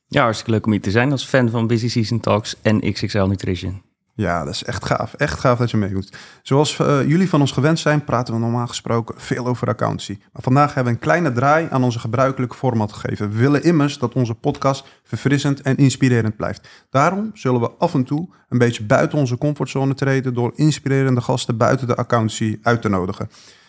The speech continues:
Speaker 2: Waarom? Ja, dan kunnen we toch vanuit een breder perspectief naar de wereld kijken. En dat willen we heel graag, eh, als accountant. We zijn niet met onszelf bezig, maar met name met die maatschappij.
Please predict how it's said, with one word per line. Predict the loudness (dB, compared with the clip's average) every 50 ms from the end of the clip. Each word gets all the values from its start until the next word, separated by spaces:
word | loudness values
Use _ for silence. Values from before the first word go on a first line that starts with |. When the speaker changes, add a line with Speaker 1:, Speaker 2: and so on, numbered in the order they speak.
| _ _
Speaker 2:
Waarom? | 0 2 2 2 0 -2 -4 -8 -16 _ _
Ja, | -4 -2
dan | -2 0
kunnen | 2 2 2 2
we | 2
toch | 0 -2 -6 -4
vanuit | -2 0 0 2 0 0
een | -2 -4 -4 -2
breder | 0 0 2 2 2 0
perspectief | 0 -4 -6 -4 -6 -6 -6 -4 _ -4 -4 -4 -6 -8 0
naar | 0 2 4
de | 4
wereld | 4 4 2 0 -2
kijken. | 0 -2 -2 0 0
En | 0
dat | -2 -2 0
willen | 2 2 4 4 4
we | 2
heel | 2 2 0
graag, | 2 2 0 0 0 0 2
eh, | 2 2 2 2
als | 0 -2 -2
accountant. | -2 -2 0 0 -2 -2 -4 -10 -14
We | -10
zijn | -4 -2 0 0
niet | 0 0
met | 0 0 0 0
onszelf | 0 0 0 0 0 0 -2 -2
bezig, | 0 0 0 0 -4 -4
maar | -2 -2 0 0
met | 0 -2 0
name | 0 2 2 2 0 -2 -4 -6 -10 _ _ _ _
met | _ 0 2 4
die | 4 2
maatschappij. | 2 2 0 -2 -6 -2 0 0 0 0 -2